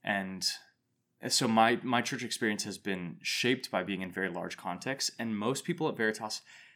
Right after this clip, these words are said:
have not been in churches this big. So figuring out, okay, who's gonna know me and know my life? Who's gonna know my struggles? Who do I go to when I need help? Who do I encourage? Who do I show love and affection for?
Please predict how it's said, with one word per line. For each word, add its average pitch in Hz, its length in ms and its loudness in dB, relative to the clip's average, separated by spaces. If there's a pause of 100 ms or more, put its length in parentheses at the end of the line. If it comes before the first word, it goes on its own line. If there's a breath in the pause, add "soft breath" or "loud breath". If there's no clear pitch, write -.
(140 loud breath)
have 139 360 2
not 135 240 0
been 120 100 0
in 107 120 -2
churches 107 420 -4
this 98 200 -4
big. 107 420 -6 (360 soft breath)
So - 140 -2
figuring 131 400 0
out, 113 240 2 (640)
okay, 113 220 -8 (120)
who's 180 200 2
gonna 170 180 4
know 110 280 0
me 107 280 0
and 104 180 -8
know 104 100 -6
my 92 140 -4
life? 92 600 -6 (280 soft breath)
Who's 127 160 -4
gonna 131 180 0
know 123 80 0
my 101 140 0
struggles? 110 640 -2
Who 123 100 -6
do 127 120 0
I 120 80 2
go 101 320 -2
to 104 240 -8
when 92 120 -12
I 87 80 -12
need 87 200 -10
help? - 400 -2 (540 soft breath)
Who 123 100 0
do 113 140 0
I 104 180 4
encourage? 117 640 -4
Who - 80 -2
do 98 160 0
I 104 380 -2 (160)
show - 340 0
love 117 180 -2
and 120 60 -6
affection 120 400 -10
for? 127 300 -8